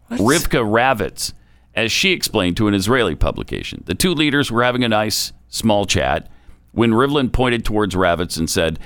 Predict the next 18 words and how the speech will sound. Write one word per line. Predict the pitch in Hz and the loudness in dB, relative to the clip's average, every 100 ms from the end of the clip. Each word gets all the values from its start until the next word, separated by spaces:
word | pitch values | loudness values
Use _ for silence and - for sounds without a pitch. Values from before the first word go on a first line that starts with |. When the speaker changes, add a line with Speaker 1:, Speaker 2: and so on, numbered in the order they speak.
| - - | -16 -10
Speaker 2:
"This | 190 175 | -6 -2
is | |
my | 156 127 | -2 -2
chief | - 117 | 0 -2
of | 135 - | -4 -8
staff. | - 90 64 53 | -4 -2 -2 -4
She's | - 82 | -4 -4
very | 85 90 85 | 0 0 0
orthodox, | - 82 80 76 65 58 - - - | -2 -4 -2 -2 0 -2 -6 -12 -4
and | 95 95 95 90 | -2 0 -2 0
you | 110 | 2
won't | 139 135 | 2 2
believe | 107 110 127 82 | 0 -2 -2 -2
how | 98 | -2
many | 85 85 | 0 -2
children | 78 - 180 123 80 | -2 -2 0 -2 -2
she | 71 | -4
has." | 64 50 50 - | -4 -6 -8 -16